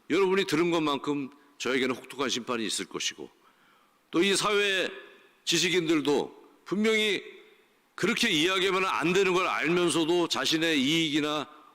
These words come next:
혹은 어떤 이권 때문에 그렇게 거짓을 이야-, 거짓으로 그걸 왜곡해서 이야기한다면, 꺾어서 이야기, 구부려서 이야기한다면 분명히 하나님의 그런 큰 심판이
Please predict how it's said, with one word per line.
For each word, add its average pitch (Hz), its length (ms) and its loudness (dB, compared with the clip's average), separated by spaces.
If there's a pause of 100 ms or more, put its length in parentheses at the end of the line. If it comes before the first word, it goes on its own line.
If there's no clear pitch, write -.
(120)
혹은 175 340 0 (680)
어떤 135 460 -2 (1000)
이권 151 380 0
때문에 131 400 0
그렇게 117 360 -4
거짓을 104 520 -4
이야-, 92 200 -2 (120)
거짓으로 98 680 -4 (300)
그걸 101 200 -6
왜곡해서 107 420 -2
이야기한다면, 87 800 -4 (480)
꺾어서 202 500 0
이야기, 123 300 0
구부려서 143 480 0
이야기한다면 95 720 0 (340)
분명히 165 400 -2
하나님의 127 460 -2
그런 98 340 -4 (100)
큰 - 260 -10
심판이 110 500 -4